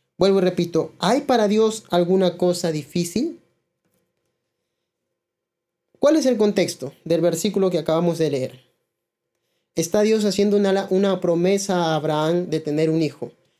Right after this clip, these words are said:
Abraham era un hombre anciano, tanto como Sara.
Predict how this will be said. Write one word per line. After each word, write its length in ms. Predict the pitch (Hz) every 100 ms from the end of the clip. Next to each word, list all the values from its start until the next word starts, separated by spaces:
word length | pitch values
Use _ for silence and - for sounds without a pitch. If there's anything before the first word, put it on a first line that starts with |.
| _ -
Abraham 360 | 156 170 196
era 140 | 196 190
un 120 | 190
hombre 300 | 196 196 190
anciano, 640 | 170 160 - 185 180 170
tanto 400 | 160 156 139 151
como 240 | - 143 131
Sara. 400 | - 147 127